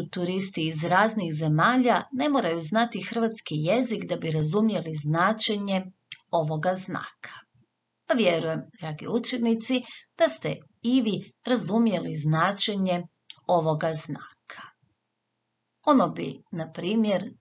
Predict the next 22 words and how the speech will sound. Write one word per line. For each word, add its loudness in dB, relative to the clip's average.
moglo -2
biti: -8
odmorište 2
Vukova -6
Gorica -2
udaljeno -2
je -2
petsto -6
metara. -6
Na 6
odmorištu -2
se -8
može -8
jesti -8
i -6
odmoriti -4
se. -14
Na 4
odmorištu -2
je -4
benzinska -4
postaja. -8